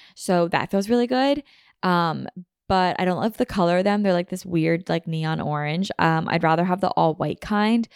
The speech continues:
but I told myself if I hit my goal of sub two oh five, I will buy myself the all white Clifton eight Hokas.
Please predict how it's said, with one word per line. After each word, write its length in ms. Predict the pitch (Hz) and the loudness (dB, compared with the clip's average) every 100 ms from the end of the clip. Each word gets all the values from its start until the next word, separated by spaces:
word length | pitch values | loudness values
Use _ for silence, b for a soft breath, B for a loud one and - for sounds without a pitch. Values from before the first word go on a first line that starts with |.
| B B B | B B B
but 140 | 185 | 2
I 80 | 156 | 2
told 180 | - 175 | 0 0
myself 300 | 185 202 196 | 2 2 0
if 120 | 196 | 2
I 60 | 170 | 0
hit 200 | 175 - | 0 0
my 120 | 170 | -2
goal 220 | 165 156 | 0 0
of 100 | 160 | -2
sub 200 | - - | -4 -8
two 160 | - 165 | -2 -2
oh 40 | |
five, 300 | 165 147 151 | 0 0 0
I 120 | - 151 | 0 -2
will 100 | 151 | -2
buy 180 | 80 | -4
myself 360 | - 190 - 175 | -6 -8 -8 -8
the 60 | - | -4
all 240 | - 90 | 0 0
white 320 | - 76 - _ | -2 -6 -8 _
Clifton 300 | 190 - 190 | -10 -8 -8
eight 160 | - | -8
Hokas. 500 | 170 - - - - | -6 -6 -4 -4 -4